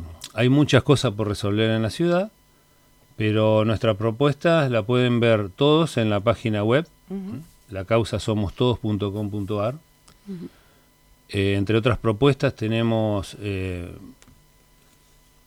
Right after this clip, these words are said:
Speaker 1: los alquileres justos. Eh,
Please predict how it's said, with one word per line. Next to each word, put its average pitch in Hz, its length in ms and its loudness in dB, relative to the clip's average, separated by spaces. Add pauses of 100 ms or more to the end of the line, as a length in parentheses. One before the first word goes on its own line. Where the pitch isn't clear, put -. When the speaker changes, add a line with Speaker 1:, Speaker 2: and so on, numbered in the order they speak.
(260)
Speaker 1:
los 101 720 0
alquileres 107 440 0
justos. - 520 2 (800)
Eh, 92 600 -8